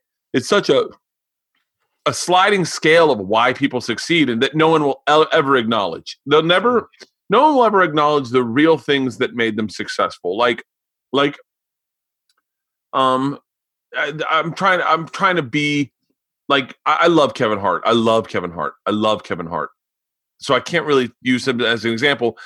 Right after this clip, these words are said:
but he's someone that always attributes his success to his hard work, his work ethic. And, but there's things that he, that, that affected him that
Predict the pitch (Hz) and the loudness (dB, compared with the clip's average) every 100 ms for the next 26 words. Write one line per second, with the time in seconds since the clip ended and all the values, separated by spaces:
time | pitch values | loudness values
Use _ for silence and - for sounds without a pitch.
0 | - 143 156 185 190 170 147 139 139 131 | -6 0 2 2 0 0 2 2 2 0
1 | 117 - 131 131 123 - 117 110 - _ | -4 -4 -2 -2 -4 0 0 0 -6 _
2 | _ - - 143 - 156 - 139 120 117 | _ -12 -8 -4 0 0 0 -2 -2 0
3 | 127 123 117 120 - - 123 120 123 117 | 2 2 2 -2 -2 -6 -2 0 0 -2
4 | - 113 110 _ _ _ _ _ 113 113 | 0 -2 -2 _ _ _ _ _ -4 -2
5 | 107 - _ _ 156 160 190 - 233 262 | -4 -8 _ _ -4 -2 -2 -2 -2 0
6 | 240 196 170 - - 175 165 156 135 _ | 0 0 -2 -4 -8 -6 -4 -6 -10 _
7 | _ _ _ _ _ _ - 170 - 147 | _ _ _ _ _ _ 0 0 0 0
8 | 160 151 - 202 202 165 143 123 113 147 | 0 0 0 -2 0 2 2 0 0 2
9 | 123 160 151 _ _ _ _ _ - 143 | 2 -2 -10 _ _ _ _ _ -2 -2